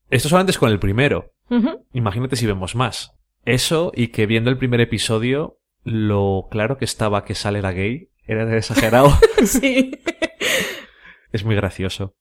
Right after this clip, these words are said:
Speaker 1: verlo ahora otra vez y ver las cosas que hacen y que dicen los personajes.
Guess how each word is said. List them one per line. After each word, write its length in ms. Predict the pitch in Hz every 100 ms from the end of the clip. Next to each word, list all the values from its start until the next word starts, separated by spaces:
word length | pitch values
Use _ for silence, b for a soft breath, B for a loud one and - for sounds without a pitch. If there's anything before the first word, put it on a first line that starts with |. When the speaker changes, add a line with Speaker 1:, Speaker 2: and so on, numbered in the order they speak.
| _ -
Speaker 1:
verlo 320 | 107 107 107
ahora 200 | 104 113
otra 180 | 107 101
vez 300 | 107 127 -
y 420 | 110 101 104 - _
ver 220 | 107 110
las 120 | 127
cosas 200 | 127 120
que 140 | - 107
hacen 340 | 107 - 107
y 40 | 104
que 100 | 104
dicen 180 | 101
los 120 | 110 -
personajes. 840 | 101 - 98 110 - 151 175